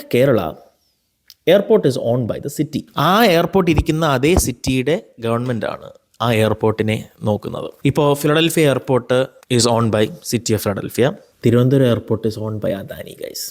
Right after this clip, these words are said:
And Kochi airport is owned by Sial. Actually, they are doing a good job. So, no comments. So, ആ ഇരിക്കുന്ന സിറ്റി ഗവൺമെന്റും സ്റ്റേറ്റ് ഗവൺമെന്റ്, ഫെഡറൽ ഗവൺമെന്റുമായിട്ടൊക്കെ സംസാരങ്ങളുണ്ട്. So,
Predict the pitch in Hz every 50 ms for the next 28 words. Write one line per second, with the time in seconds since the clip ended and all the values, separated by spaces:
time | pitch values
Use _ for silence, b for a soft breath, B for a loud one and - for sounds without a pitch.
0 | - - _ _ - - 113 117 117 117 113 113 113 - - _ - - 110 107
1 | - 117 110 110 101 - - 107 - 104 104 107 104 107 104 101 - - - -
2 | - - - - - - - _ _ B B B B B B B 170 156 - 175
3 | 151 120 117 113 110 113 110 110 107 101 - - - - - - - _ _ _
4 | _ _ _ _ _ _ _ _ - - - 67 - - - - _ _ _ _
5 | - 110 107 104 - - - - - - - - - - - - 170 - - -
6 | 139 147 180 214 247 262 233 202 202 185 - 202 190 196 170 - - 156 143 151
7 | - - 185 185 190 196 185 139 147 139 139 139 143 143 139 139 131 127 113 120
8 | 131 165 - _ _ _ _ _ _ _ _ _ _ _ - - - - - 143
9 | 135 135 131 120 - 127 123 117 113 113 113 110 107 107 120 156 156 - 135 123
10 | 120 123 127 117 117 110 110 107 110 110 110 123 113 113 110 110 107 - - -
11 | 170 143 113 107 - 123 117 117 113 107 104 101 98 98 98 135 156 175 B B
12 | B B B B B B B B B - - 143